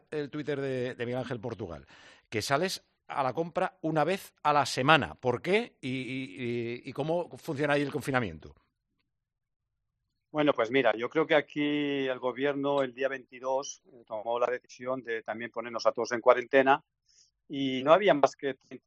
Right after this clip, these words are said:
Speaker 2: tantos casos. Ahora hay setenta y cuatro, tampoco son demasiados y casi todos han sido importados de España o de Italia, porque, como sabéis, la gente de Bolivia, pues,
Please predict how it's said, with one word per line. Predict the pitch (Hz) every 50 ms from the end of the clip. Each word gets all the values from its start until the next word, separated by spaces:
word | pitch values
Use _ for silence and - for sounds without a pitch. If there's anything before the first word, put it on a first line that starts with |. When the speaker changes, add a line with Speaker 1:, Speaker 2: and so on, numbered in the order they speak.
| _ _ _
Speaker 2:
tantos | 131 127 - - 110 -
casos. | - 170 190 185 - 131 - -
Ahora | 123 131 139
hay | 143 147
setenta | - 156 135 - 127 113 - 113
y | -
cuatro, | - 160 165 - 120
tampoco | - 113 107 - 131 123 - 123
son | - 131 123
demasiados | 135 131 - - - - 135 139 139 143 160 165 -
y | - 135
casi | - 123 - - _
todos | 135 131 135 127
han | 135 127
sido | - - 131 131
importados | 127 - _ _ _ _ _ _ - 135 139 131
de | 127 113
España | - - 135 127 127 127 120 120
o |
de | 117 110
Italia, | - - 151 170 165 131 101 -
porque, | - 104 - - 104 101
como | - 104 101 98
sabéis, | - 107 101 107 110 113 107
la | 107 101
gente | - 113 110 - 117
de | 117
Bolivia, | 113 117 117 117 117 120 123 123
pues, | - 107 101 - -